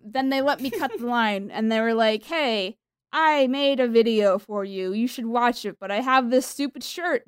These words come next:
Speaker 1: Do you want it?" And he's like, "Cool." And then I got to
Speaker 2: <laughs>
Speaker 1: run up, and, like, it was, like, one of the best moments ever. And I'm like, "Here's my stupid
Speaker 2: <laughs>
Speaker 1: shirt." And then he, like, pla-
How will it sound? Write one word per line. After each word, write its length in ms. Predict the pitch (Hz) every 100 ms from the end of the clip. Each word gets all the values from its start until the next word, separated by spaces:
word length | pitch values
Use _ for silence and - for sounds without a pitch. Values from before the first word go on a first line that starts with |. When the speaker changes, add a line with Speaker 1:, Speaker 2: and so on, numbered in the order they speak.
| -
Speaker 1:
Do 60 | 254
you 200 | 254 254
want 260 | 277 311
it?" 160 | 349 - _ _ _
And 120 | 240 277
he's 200 | 320 320
like, 280 | 320 311
"Cool." 520 | - 440 370 285 240 -
And 160 | 262 285
then 100 | 311
I 80 | 311
got 320 | 311 311 302
to 60 | 311
Speaker 2:
<laughs> 40 |
Speaker 1:
run 180 | 330 330
up, 280 | 311 240 _
and, 240 | 262 247 254
like, 280 | 262 247 -
it 140 | 277
was, 300 | 277 269 233
like, 240 | 240 262 -
one 260 | 220 226 233
of 100 | 233
the 80 | 262
best 360 | 240 226 -
moments 380 | 262 277 302 302
ever. 320 | 415 349 240 220
And 100 | 220
I'm 100 | 233
like, 200 | 240 233
"Here's 280 | 277 302 294
my 140 | 294 294
stupid 420 | - 320 466 349
Speaker 2:
<laughs> 80 | 381
Speaker 1:
shirt." 300 | 349 277 _ _ _ _ -
And 160 | 226
then 140 | 247 254
he, 120 | 277
like, 240 | 262 247 392
pla- 100 | 381